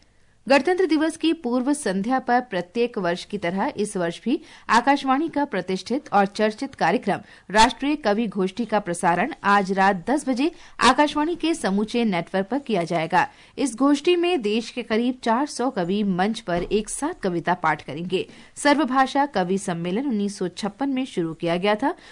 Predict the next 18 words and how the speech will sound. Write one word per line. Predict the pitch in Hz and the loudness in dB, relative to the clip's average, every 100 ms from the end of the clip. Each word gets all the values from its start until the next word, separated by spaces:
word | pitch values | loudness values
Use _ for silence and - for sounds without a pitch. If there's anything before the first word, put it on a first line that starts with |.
| - | -2
और | 247 254 | 2 2
ये | 240 285 | 2 -2
सभी | - 254 254 339 | 0 0 2 0
भारतीय | 233 202 196 208 | 2 0 2 0
भाषाओं | 202 165 165 180 196 | 2 0 -2 -2 -2
की | 208 233 | -2 -4
सर्वश्रेष्ठ | 226 185 165 170 - 247 247 | -4 -4 -6 -4 -2 -2 -2
समकालीन | 254 - 170 170 170 202 240 | -6 -4 -4 0 0 0 -2
कविताओं | 214 170 165 165 185 | -2 -2 0 0 0
के | 196 208 214 - - | 2 4 4 0 -16
समन्वित | - 254 269 277 311 311 | -2 2 2 2 -2 -2
प्रस्तुतिकरण | 185 185 190 190 175 185 240 | -4 -4 -6 -6 -4 -2 -2
के | 226 233 | -2 -2
माध्यम | 196 160 165 277 | 0 0 -2 -2
से | 277 214 - - - 196 | 2 0 0 -10 -8 4
राष्ट्रीय | 226 254 277 285 | 4 4 0 0
एकता | 208 226 247 262 277 | 2 0 0 0 2
और | - 190 180 | 4 2 2